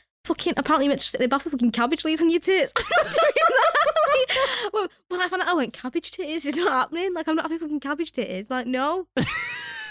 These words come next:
Speaker 1: I just don't, right, here's my thing, right? People are gonna say what you want, whatever. I'm vaccinating my children,
Speaker 2: Yeah.
Speaker 1: right? So I don't give a fuck what they put in the formula, 'cause they're gonna do it, they might as well just fucking put in the vaccine as well. Do you know what I mean?
Speaker 2: Yeah.
Speaker 1: Formula was invented for a reason. <laughs> I just think being a parent's hard enough.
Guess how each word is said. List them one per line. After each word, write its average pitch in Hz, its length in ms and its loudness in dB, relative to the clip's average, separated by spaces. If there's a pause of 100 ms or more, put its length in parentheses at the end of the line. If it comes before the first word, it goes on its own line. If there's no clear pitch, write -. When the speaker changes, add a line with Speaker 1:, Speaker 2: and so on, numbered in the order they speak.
(100)
Speaker 1:
I 311 80 0
just 359 100 -2
don't, 311 140 -2
right, 247 220 -2 (300)
here's 359 220 0
my 320 200 0
thing, 196 200 -8
right? 185 280 -6
People 294 300 -2
are 285 60 2
gonna 262 120 -2
say 262 120 -2
what 226 80 -2
you 233 80 -4
want, 196 220 -4
whatever. 190 320 -8 (240)
I'm 277 200 2
vaccinating 285 520 0
my 247 100 0
children, 208 540 -2 (240)
Speaker 2:
Yeah. 123 160 2
Speaker 1:
right? 226 220 0 (260)
So 277 120 0
I 285 60 4
don't 294 80 2
give 277 100 4
a 247 60 2
fuck - 180 -2
what 262 60 2
they - 60 0
put - 140 -2
in 214 80 2
the 208 60 2
formula, 202 240 0
'cause 214 120 0
they're 233 80 2
gonna 262 100 4
do 247 60 4
it, - 40 4
they 180 40 2
might 220 80 2
as 226 60 2
well 214 40 2
just - 120 -4
fucking 214 140 -2
put 208 100 0
in 202 60 2
the 196 60 0
vaccine 208 320 0
as 202 80 2
well. 208 160 2
Do 214 80 0
you 233 40 4
know 247 100 6
what 254 100 4
I 233 80 2
mean? 214 420 4
Speaker 2:
Yeah. 113 220 4 (240)
Speaker 1:
Formula 302 280 4
was - 100 4
invented 254 260 2
for 233 140 0
a 202 60 2
reason. 208 380 2 (100)
<laughs> - 100 -18
I 269 80 0
just 359 420 2
think 302 520 0 (840)
being 262 160 2
a 254 60 0
parent's 233 340 -2
hard 226 180 0
enough. 202 260 -6